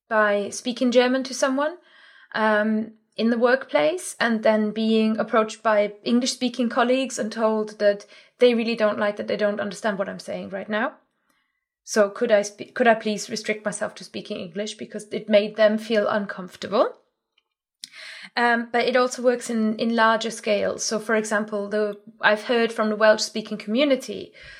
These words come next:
that there was some resistance. There is some <coughs> resistance among the English-speaking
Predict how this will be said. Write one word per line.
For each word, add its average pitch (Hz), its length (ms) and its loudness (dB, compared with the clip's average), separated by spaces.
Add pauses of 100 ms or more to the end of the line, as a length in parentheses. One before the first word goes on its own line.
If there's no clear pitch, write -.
(200)
that 220 340 4
there 220 120 0
was 240 180 -2
some 240 240 2
resistance. 240 680 2
There 220 140 2
is 220 140 -4
some 220 300 2
<coughs> - 0 -
resistance 220 720 0
among 220 340 2
the 202 200 -2
English-speaking 214 840 -4